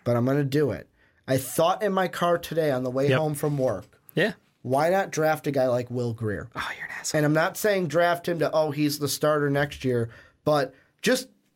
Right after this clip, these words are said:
Speaker 1: take, I'm gonna, I haven't had the time to go through this in my head. I'm going
Speaker 2: Gee.
Speaker 1: through it now on
Speaker 2: Yeah.
Speaker 1: the podcast. Think about this.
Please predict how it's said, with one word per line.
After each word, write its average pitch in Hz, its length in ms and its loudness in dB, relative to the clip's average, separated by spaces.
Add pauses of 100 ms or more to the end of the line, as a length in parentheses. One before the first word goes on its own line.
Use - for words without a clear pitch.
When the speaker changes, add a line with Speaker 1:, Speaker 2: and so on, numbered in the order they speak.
Speaker 1:
take, 226 360 0 (360)
I'm 208 120 2
gonna, 202 300 4
I 175 260 2 (100)
haven't 190 320 2
had 180 240 0
the 160 300 2
time 165 340 0
to 151 120 0 (220)
go 147 160 2
through 151 240 2
this 165 180 -2
in 180 80 0
my 175 120 2
head. 170 200 2
I'm 135 140 2
going 147 240 2
Speaker 2:
Gee. 135 60 -2
Speaker 1:
through 151 160 2
it 139 60 2
now 143 240 2
on 147 80 2
Speaker 2:
Yeah. 160 120 4
Speaker 1:
the 143 60 2
podcast. 170 440 0 (480)
Think 202 180 2
about 190 240 0
this. - 340 -6